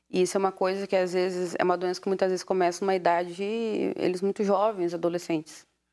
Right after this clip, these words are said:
né? E talvez a co-, a, a situação, assim, mais em, mais,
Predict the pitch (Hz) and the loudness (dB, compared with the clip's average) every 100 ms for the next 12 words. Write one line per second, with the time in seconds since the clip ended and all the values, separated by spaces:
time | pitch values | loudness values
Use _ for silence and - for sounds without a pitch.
0 | _ - 160 208 - - - _ _ _ | _ -2 -2 -2 -12 -20 -20 _ _ _
1 | - 180 190 185 185 175 180 190 185 196 | 0 4 4 6 6 4 4 4 2 0
2 | 208 208 202 196 190 - - - - - | 2 0 0 0 0 4 2 4 2 2
3 | - - 196 185 - 190 196 185 208 214 | -2 -4 -2 -2 -2 -4 0 0 0 -2
4 | 208 196 - 175 185 202 190 175 - - | -2 -2 0 0 0 0 -2 -2 -4 -10